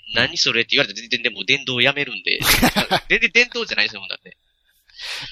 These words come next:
Speaker 2: ちょっと、で、伝道はしてないですね。少なくとも。
Speaker 1: <laughs> あ、そうですね。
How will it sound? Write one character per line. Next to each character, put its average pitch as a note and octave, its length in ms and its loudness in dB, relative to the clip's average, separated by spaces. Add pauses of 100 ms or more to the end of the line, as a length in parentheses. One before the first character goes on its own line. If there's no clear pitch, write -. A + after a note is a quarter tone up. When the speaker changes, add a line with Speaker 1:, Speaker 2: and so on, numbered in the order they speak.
(120)
Speaker 2:
ち - 60 0
ょ A3+ 60 6
っ A3 80 0
と、 D3 120 -16
で、 E3+ 140 2 (500)
伝 C4+ 320 2
道 C4 160 4
は B3 140 2
し - 60 -8
て A#3+ 40 -4
な G#3 80 2
い C3 60 0
で - 0 -
す - 160 -12
ね。 G2 160 -12
少 - 240 -4
な D#3 80 4
く D#3 120 2
と D#3 80 2
も。 E3+ 60 4 (160)
Speaker 1:
<laughs> - 160 -4
あ、 - 220 2
そ E3 140 -4
う - 20 0
で A#2 60 -6
す - 80 -12
ね。 - 140 -2